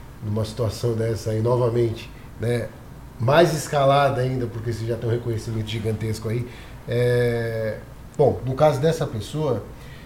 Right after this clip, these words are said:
tipo assim, o que eu pensei? Eu falei, "Cara, será que ela não percebe que ela poderia, né, ela aí poderia ser um,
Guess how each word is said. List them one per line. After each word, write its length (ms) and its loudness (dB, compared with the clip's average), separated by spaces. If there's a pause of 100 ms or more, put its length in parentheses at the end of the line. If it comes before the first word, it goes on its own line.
tipo 140 -8
assim, 280 -4
o 80 -8
que 140 -10
eu 60 -2
pensei? 420 0
Eu 40 -4
falei, 180 -10
"Cara, 160 -2
será 140 -2
que 60 -2
ela 100 0
não 60 -8
percebe 240 -4
que 80 -8
ela 140 -2 (380)
poderia, 680 0 (260)
né, 360 0
ela 220 2
aí 200 -2
poderia 440 2 (280)
ser 240 -4
um, 380 0